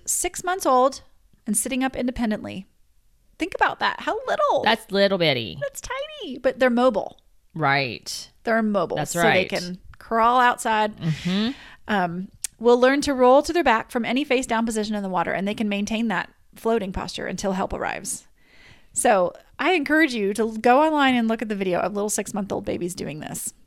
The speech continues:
Speaker 1: And it's
Speaker 2: Oh.
Speaker 1: often one of the first things that little kids can do without mom or dad's help. It gives them so much confidence.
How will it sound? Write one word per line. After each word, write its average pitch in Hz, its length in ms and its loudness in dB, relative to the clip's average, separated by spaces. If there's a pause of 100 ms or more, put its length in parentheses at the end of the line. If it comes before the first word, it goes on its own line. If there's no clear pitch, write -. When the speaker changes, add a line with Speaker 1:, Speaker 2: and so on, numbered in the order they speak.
(280)
Speaker 1:
And 208 120 2
it's 165 120 4
Speaker 2:
Oh. 135 80 -2
Speaker 1:
often 403 340 0
one 339 180 6
of 349 60 -4
the 330 80 4
first 330 300 0
things 339 180 -6
that 240 140 0
little 254 160 0
kids 262 240 -8
can 226 160 -6
do 208 180 -4
without 226 360 -6
mom 202 160 -4
or 196 40 -4
dad's 190 260 -6
help. - 320 -6 (200)
It 226 60 -18
gives 240 160 -6
them 226 120 -4
so 208 160 -8
much 196 200 -8
confidence. - 600 -10